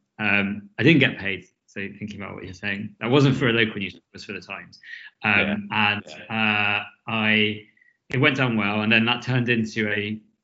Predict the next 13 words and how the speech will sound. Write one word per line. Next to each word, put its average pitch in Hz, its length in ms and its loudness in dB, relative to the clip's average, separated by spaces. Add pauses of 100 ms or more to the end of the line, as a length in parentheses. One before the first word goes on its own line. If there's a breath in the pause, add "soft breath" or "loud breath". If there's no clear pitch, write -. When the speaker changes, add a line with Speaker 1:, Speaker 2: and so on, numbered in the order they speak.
(160)
Speaker 1:
a 117 120 4
regular 120 460 -2
column 101 540 -12
every 107 220 0
two 110 200 -4
weeks, 98 320 -4
which 110 140 -8
was 104 120 -8
called 117 360 0 (640 loud breath)
Diary 135 460 6
of 117 160 0
a 113 80 -4
Teenage 113 600 -2